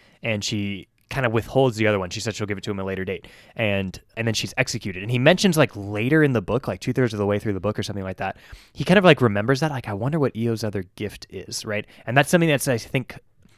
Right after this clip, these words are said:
Io is such an incre-, like you, like you said, she's the I-, she's the ideal. She's the, like, kind of the beacon that is,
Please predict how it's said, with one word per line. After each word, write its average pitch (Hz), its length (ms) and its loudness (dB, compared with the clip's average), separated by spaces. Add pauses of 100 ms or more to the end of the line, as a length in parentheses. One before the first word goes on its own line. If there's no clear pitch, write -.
(380)
Io 190 260 10
is 131 100 6
such - 240 0
an 113 160 -4
incre-, - 380 -10
like 123 200 2
you, 131 140 0
like 127 140 2
you 135 60 2
said, 139 180 6
she's 120 180 -2
the 120 160 0
I-, 113 220 0 (240)
she's 160 220 2
the 135 160 2
ideal. 101 500 -4
She's 107 360 -4
the, 107 320 2 (400)
like, 107 220 0 (100)
kind 135 200 0
of 113 100 0
the 104 120 0 (280)
beacon 110 600 0 (100)
that 107 180 2
is, 98 420 -4